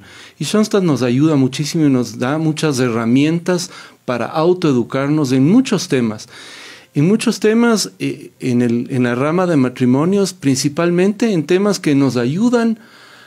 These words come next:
a hacer un mejor matrimonio, a buscar esa santidad matrimonial que tanto queremos y que, eh, como decía Carolina, a la cual todos podemos acceder. Eh, y esas herramientas,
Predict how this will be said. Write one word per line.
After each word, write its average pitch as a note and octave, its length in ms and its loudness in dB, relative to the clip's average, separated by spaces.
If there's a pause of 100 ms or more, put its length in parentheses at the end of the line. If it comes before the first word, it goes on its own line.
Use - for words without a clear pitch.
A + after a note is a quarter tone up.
(300)
a A2 480 -6 (160)
hacer F3+ 300 0
un E3 140 4
mejor C3+ 320 0
matrimonio, - 560 -6 (100)
a C3+ 60 -6
buscar D#3 640 -2
esa F#3 240 -4
santidad C3 720 0
matrimonial C3+ 680 0
que C#3 100 -6
tanto C3 360 -4
queremos E3 460 2
y A#2 80 -2
que, A2+ 260 -4 (500)
eh, B2 120 -10
como A#2+ 200 -2
decía C#3 280 -2
Carolina, D3 520 2 (360)
a B2 120 -4
la A2+ 120 -2
cual D3 240 -2
todos F3+ 260 0
podemos C3+ 460 0
acceder. B2 600 -2 (640)
Eh, A2+ 420 -8 (220)
y D3+ 200 0
esas F3 300 0
herramientas, D#3+ 960 2